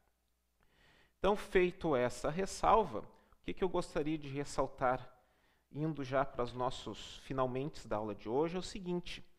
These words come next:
Lucrar, lucrar, isso aqui eu quero que você, eh, eu quero ver se você, eh, concorda com isso, se você tem algum problema com isso, tá? Lucrar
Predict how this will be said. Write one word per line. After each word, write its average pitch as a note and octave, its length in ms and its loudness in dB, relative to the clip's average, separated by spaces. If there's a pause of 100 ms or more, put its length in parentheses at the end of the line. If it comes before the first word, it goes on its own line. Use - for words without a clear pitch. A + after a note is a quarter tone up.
(720)
Lucrar, F3+ 680 8 (1700)
lucrar, A2 680 0 (400)
isso C3+ 300 -6
aqui - 180 -4
eu C#3 60 -2
quero B2 240 -2
que - 140 -12
você, A#2 680 -4 (480)
eh, G#2+ 560 -2
eu F2 60 -8
quero A#2+ 200 -2
ver A#2+ 200 -2
se - 120 -10
você, B2 600 -2 (520)
eh, G#2 340 -6 (400)
concorda D3+ 640 6
com C3 240 -2
isso, D#3+ 300 2
se D3+ 120 -6
você C3 220 -6
tem D#3+ 120 -2
algum D3+ 200 2
problema D#3+ 420 0
com F3 220 -2
isso, A#2 240 -4
tá? G#2 280 -8 (260)
Lucrar D#3 880 6